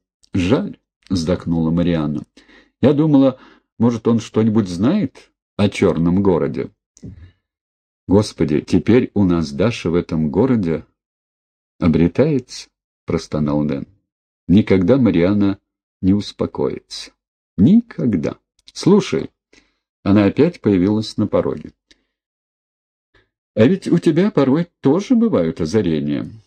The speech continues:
А если загадочная Даша связана с тем пареньком, который звонил ночью с этим самым городом?" "Я хочу кофе", — поднялся Дэн.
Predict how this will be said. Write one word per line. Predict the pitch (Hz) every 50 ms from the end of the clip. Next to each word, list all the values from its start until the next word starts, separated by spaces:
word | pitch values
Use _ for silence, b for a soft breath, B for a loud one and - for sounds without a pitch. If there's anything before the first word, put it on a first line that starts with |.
| _ _ _ -
А | 101
если | 131 196 - - - 170
загадочная | 135 143 143 139 175 185 156 151 - - - 104 98 92 80
Даша | 73 73 78 78 - - - 117
связана | - - 120 147 175 147 135 113 95 90
с | - -
тем | - - 135 139 131 120
пареньком, | - 98 90 85 85 82 - - 95 135 160 135
который | - 92 - - 110 123 98
звонил | 76 78 85 92 92 92 92 87
ночью | 80 80 90 160 - - - - 104
с | - - - _ _ _ _ _ _ _ -
этим | 127 160 170 - - 87 78
самым | - - - 110 135 151 123 85 73 73 71
городом?" | 73 87 82 80 90 90 92 123 151 175 - _ _ _ _ _ _ _ _ _ _ _ _ _ _ _ _ _ _ _ _ _ _ _ _ _ _ _ _ _ _ _ _ _ -
"Я | 95 139 180
хочу | 170 - 147 143 - - 147
кофе", — | - - 139 165 180 - - - 160 73 - _ - _ _ _ _ _ _
поднялся | - 87 82 78 78 80 95 101 - - - 82
Дэн. | 71 71 65 50 50 - - - -